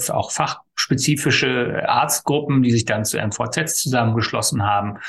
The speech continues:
oder auch ein bisschen dann gemixt. Also es gibt heute auch sehr starke arztgeführte M V Zs. Und, ähm,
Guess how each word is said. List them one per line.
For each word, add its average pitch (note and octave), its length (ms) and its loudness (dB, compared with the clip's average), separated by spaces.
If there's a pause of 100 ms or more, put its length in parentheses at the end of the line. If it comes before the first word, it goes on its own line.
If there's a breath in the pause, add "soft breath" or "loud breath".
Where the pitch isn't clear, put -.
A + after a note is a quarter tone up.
(220 loud breath)
oder A#2 260 4
auch A2 100 2
ein A#2+ 80 2
bisschen B2 460 2
dann A#2+ 220 2
gemixt. B2+ 500 2
Also G2 100 -4
es G2+ 140 -4
gibt - 180 -6
heute C3 320 0
auch D#3 220 2
sehr C3+ 300 0
starke C3 640 -2 (340 loud breath)
arztgeführte E3 1080 0
M D#3 200 0
V D3+ 220 0
Zs. - 460 -2 (800)
Und, A#2+ 500 4
ähm, A2+ 480 0